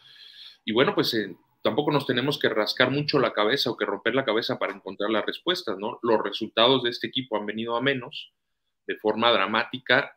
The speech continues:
de un año a la fecha, y de momento, eh,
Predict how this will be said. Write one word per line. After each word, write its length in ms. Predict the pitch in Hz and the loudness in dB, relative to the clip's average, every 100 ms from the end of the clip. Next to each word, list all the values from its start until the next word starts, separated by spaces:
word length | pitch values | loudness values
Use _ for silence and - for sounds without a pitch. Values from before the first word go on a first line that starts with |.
| - | -4
de 100 | 101 | 0
un 260 | 123 131 | 0 2
año 280 | 131 143 131 | 4 2 0
a 20 | |
la 160 | 107 - | -2 -2
fecha, 380 | 113 - 127 - _ _ _ _ _ _ | -6 -6 -10 -10 _ _ _ _ _ _
y 760 | 98 92 92 92 95 95 80 _ _ - | -8 -6 -6 -6 -6 -6 -10 _ _ 0
de 100 | 117 | 2
momento, 840 | 110 110 120 135 131 160 107 | 2 4 2 0 0 0 0
eh, 80 | 98 | -2